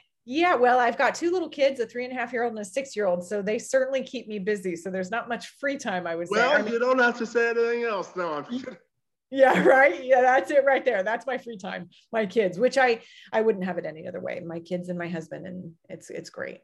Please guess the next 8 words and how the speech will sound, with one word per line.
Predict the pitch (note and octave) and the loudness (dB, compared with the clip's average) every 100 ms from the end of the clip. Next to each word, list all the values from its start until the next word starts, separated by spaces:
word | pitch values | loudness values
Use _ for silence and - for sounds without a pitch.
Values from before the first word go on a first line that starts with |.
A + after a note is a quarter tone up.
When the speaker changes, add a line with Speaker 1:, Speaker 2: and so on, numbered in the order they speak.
| _ | _
Speaker 1:
you | - | -20
know. | F#2 - _ _ _ _ _ _ _ _ _ _ | -18 -18 _ _ _ _ _ _ _ _ _ _
Speaker 2:
So, | - A3+ D5 D#4+ | -4 -4 -4 -10
yeah, | A#3 D#4+ F4+ D4 | -4 0 2 2
so | F#3+ A3+ | 0 -4
what | A3 A#3+ C4+ | -4 -2 -2
do | C#4 | -2
you, | C#4 | -8